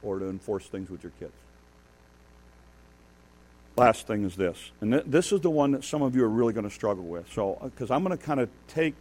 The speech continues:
your little world that you have known and you've been taught a lot of your Christian life, and I'm gonna rattle it for a minute.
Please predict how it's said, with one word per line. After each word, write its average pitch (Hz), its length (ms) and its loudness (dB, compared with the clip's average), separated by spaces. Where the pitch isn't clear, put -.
your 147 400 4
little 143 220 6
world 165 760 12
that 131 220 4
you 147 240 6
have 151 140 4
known 151 600 8
and 143 100 2
you've 147 160 -2
been 151 160 0
taught 147 480 6
a 127 80 -6
lot 135 320 10
of 180 60 2
your 185 100 4
Christian 233 380 0
life, 185 500 12
and 151 100 2
I'm 143 100 6
gonna 143 220 6
rattle 123 580 8
it 101 140 -2
for 107 120 -6
a 95 40 -2
minute. 87 240 -8